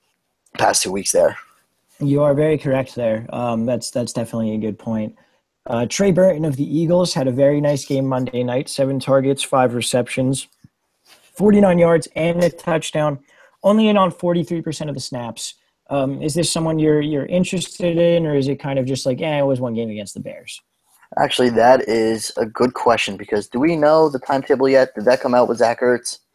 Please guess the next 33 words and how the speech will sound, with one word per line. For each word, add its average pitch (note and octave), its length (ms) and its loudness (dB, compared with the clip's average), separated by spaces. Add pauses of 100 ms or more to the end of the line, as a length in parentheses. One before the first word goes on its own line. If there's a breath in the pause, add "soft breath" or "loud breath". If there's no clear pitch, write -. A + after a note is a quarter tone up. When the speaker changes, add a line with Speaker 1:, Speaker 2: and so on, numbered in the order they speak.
(360)
Speaker 2:
Uh, D#3+ 340 4
that's, E3 500 -2 (100)
yeah, D3 180 -4
I, C#3+ 240 -4
I'm D#3 80 -4
not E3 300 -2
actually D3 380 -2
sure. A2+ 560 -2
Um, A#2 440 -4 (400)
that's, - 440 -6
that's - 280 -4
probably B2+ 360 -2
something A2+ 320 -6
I A2 100 -6
should A2+ 220 -4
have A2 160 -4
Speaker 1:
Wow, C3+ 180 6
so D3 180 -2
they're, D3+ 220 -4 (100)
they're C#3 140 6
actually D3 240 2
saying C#3+ 260 2
that A#2+ 160 4
he's B2+ 220 -4
a B2 40 -4
game B2 200 -4
time B2 160 -4
decision A2 360 -10
for G2 300 -6 (300 soft breath)
Sunday A#2+ 300 2
against A2 220 -2
the G2+ 60 -6
Steelers. G2 480 -4